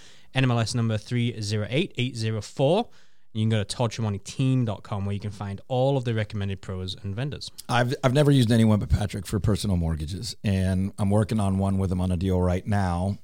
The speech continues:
Speaker 2: And I literally texted him the other night, "Hey, you sent me three scenarios." He calls it a total cost analysis. You can compare all three different loan scenarios. I was like, "I wanna tr-,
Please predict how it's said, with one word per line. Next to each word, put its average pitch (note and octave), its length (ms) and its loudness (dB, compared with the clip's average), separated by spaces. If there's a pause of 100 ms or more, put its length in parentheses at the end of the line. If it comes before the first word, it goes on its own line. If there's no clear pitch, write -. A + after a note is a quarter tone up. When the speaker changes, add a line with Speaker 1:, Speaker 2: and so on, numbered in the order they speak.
(140)
Speaker 2:
And G2 140 -2
I F#2 80 2
literally G2+ 400 4
texted G2 300 -2
him G#2+ 80 -2
the F#2+ 80 2
other F2+ 100 0
night, F2+ 380 0
"Hey, C#3 100 4
you C#3+ 180 0
sent D3+ 240 -2
me C#3+ 160 -2
three B2 380 0
scenarios." G#2+ 720 4
He G#2+ 140 0
calls G#2+ 200 2
it G2 80 2
a F#2 60 0
total G#2+ 300 2
cost G2+ 320 -4
analysis. E2+ 480 -2
You F#2 80 2
can - 160 -4
compare G2 400 4
all G#2+ 160 4
three A2 160 0
different G#2 260 0
loan F#2 100 2
scenarios. F2+ 240 -2
I - 380 -20
was G2+ 80 -6
like, A2+ 160 -2
"I A#2+ 80 -4
wanna D3+ 200 0
tr-, - 160 -8